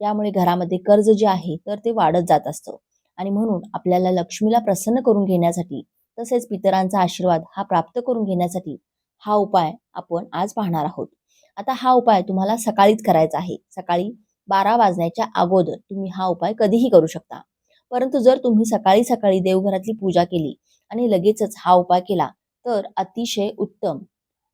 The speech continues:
तर तुम्हाला काय करायचं आहे, एक मातीचा दिवा घ्यायचा आहे. जर तुम्हाला कणकेचा दिवा जर तयार करणे शक्य झाले, तर तुम्ही कणकेचाच दिवा घ्या. कणकेचा दिवा हा सर्व दिव्यांमध्ये अतिशय श्रेष्ठ मानला जातो.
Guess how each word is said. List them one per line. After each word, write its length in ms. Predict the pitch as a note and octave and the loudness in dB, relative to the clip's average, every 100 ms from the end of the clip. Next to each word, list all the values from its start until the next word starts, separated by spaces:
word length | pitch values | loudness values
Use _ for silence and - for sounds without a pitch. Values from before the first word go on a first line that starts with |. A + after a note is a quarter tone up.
| _ _ - | _ _ 0
तर 140 | C4 B3+ | 0 0
तुम्हाला 300 | B3+ G#3+ G#3+ | 0 2 0
काय 240 | G#3+ G3 | 2 0
करायचं 360 | G#3 G3+ E3+ E3 | 4 4 4 2
आहे, 280 | E3+ F3 - - _ - | 0 -4 -6 -10 _ -6
एक 180 | A3+ A3+ | -2 0
मातीचा 400 | F3+ G3 G3 A#3 | 0 -2 -2 0
दिवा 260 | G#3+ F3 | 4 4
घ्यायचा 320 | F3 F3 D#3+ | 6 2 2
आहे. 200 | D3+ F3 - _ _ _ - | -2 -4 -12 _ _ _ -8
जर 220 | F3 A3+ | -4 -2
तुम्हाला 380 | A#3 G#3 F3+ F#3+ | 0 0 0 0
कणकेचा 500 | G#3 F3+ E3+ F3 A3 | 2 0 0 -2 0
दिवा 300 | G#3 F#3 F3+ F3+ | 2 2 0 -2
जर 100 | G3+ G3+ | -2 4
तयार 220 | F3 E3+ | 6 6
करणे 260 | F3+ F3 F#3 | 4 -2 -2
शक्य 320 | F3+ F#3+ - G3 | -2 -8 -8 -4
झाले, 280 | A3+ F#3 - _ _ _ - | -2 -2 -4 _ _ _ -4
तर 80 | C4 | -2
तुम्ही 240 | A#3+ A3+ | 0 0
कणकेचाच 680 | A3+ F#3+ F#3+ G#3+ G#3+ A3 A3 G#3 | 0 0 4 2 4 2 2 0
दिवा 220 | F3+ D#3 | 0 -2
घ्या. 200 | D3+ D3+ - _ _ _ | -4 -8 -12 _ _ _
कणकेचा 420 | G3+ F3+ F#3+ F#3+ G3 | -8 -6 -6 -4 -4
दिवा 260 | G3 D#3+ F3+ - | 0 -2 -4 -4
हा 80 | G3+ | -4
सर्व 320 | - G#3 A#3 | 0 2 2
दिव्यांमध्ये 580 | G3+ F#3 F#3 F#3 D#3 D#3+ - | 2 2 2 -2 -2 -4 -4
अतिशय 480 | F#3 - A3 G#3+ G3 | -8 -8 -10 -8 -10
श्रेष्ठ 400 | - F#3 F3+ - | -6 -6 -6 -8
मानला 300 | B3+ F#3+ D#3 | -8 -6 -6
जातो. 340 | D3+ C3+ - | -8 -10 -14